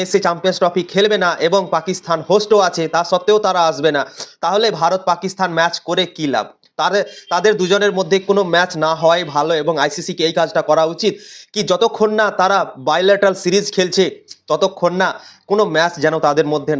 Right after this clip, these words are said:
না হয়, এই কাজটা করা উচিত আইসিসিকে। এই কথাটা বলেছেন কামরান আকমাল তাদের একটা YouTube চ্যানেলে, সেখানে একটা নিউজ চ্যানেল আছে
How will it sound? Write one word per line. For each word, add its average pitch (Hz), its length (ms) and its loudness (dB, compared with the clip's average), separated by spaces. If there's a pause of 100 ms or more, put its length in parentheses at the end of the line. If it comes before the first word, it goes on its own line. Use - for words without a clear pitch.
না 147 80 2 (120)
হয়, 151 180 2 (120)
এই 156 140 0
কাজটা 151 240 0 (120)
করা 151 160 2 (160)
উচিত 202 280 0
আইসিসিকে। 175 460 0 (400)
এই 247 120 0
কথাটা 233 320 2
বলেছেন 208 360 2
কামরান 185 340 2
আকমাল 180 240 0 (100)
তাদের 165 200 0 (100)
একটা 160 200 -4 (120)
YouTube 147 300 -4
চ্যানেলে, 143 280 0 (260)
সেখানে 175 280 -2 (200)
একটা 156 200 -4
নিউজ 151 240 -2
চ্যানেল 151 280 0
আছে 151 160 -4